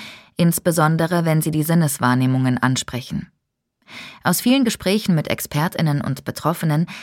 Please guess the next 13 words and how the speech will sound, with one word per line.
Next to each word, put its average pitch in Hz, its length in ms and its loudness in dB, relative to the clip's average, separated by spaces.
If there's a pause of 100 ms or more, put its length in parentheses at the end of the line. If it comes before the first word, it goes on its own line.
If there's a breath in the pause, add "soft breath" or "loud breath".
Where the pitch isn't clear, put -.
(200 loud breath)
haben 190 300 0
sich 202 180 -4
vor - 160 -2
allem 175 280 2
die 180 100 -2
folgenden 156 580 0
vier 151 260 -2
Methoden 139 520 -4
herauskristallisiert. 127 1300 -4 (1200)
Erstens. - 720 -2 (760 loud breath)
Stimuliere 220 680 4
deine 170 300 2
Sinne. 135 300 0